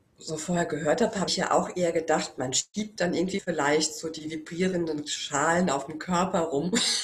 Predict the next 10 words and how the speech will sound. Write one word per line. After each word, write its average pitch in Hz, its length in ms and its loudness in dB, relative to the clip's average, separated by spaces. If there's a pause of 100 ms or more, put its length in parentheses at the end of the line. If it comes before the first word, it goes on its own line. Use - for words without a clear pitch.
(380)
<laughs> - 680 0
Aber 175 220 2
tatsächlich 190 600 -2
ist 196 160 -2
es 170 200 -6
so, 190 260 0
dass 160 320 -2 (520)
man, 156 360 2 (180)
äh, - 60 -2
angezogen, 226 1300 2